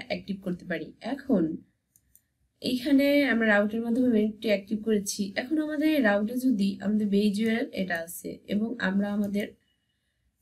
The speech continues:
<coughs> মেনুতে আমরা অবশ্যই এইটাই দিয়েছিলাম। এই যে এইখানে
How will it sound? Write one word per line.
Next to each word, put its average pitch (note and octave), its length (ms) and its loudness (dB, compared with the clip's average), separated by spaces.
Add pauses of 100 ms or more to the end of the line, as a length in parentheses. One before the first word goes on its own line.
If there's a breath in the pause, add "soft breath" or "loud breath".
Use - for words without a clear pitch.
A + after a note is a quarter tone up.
(400)
<coughs> B3 400 10
মেনুতে G3+ 360 0
আমরা G3+ 260 2
অবশ্যই G3 320 0
এইটাই G3+ 360 2
দিয়েছিলাম। F3+ 540 0 (4000)
এই F#3+ 120 -4
যে F3 140 -4
এইখানে F#3+ 460 0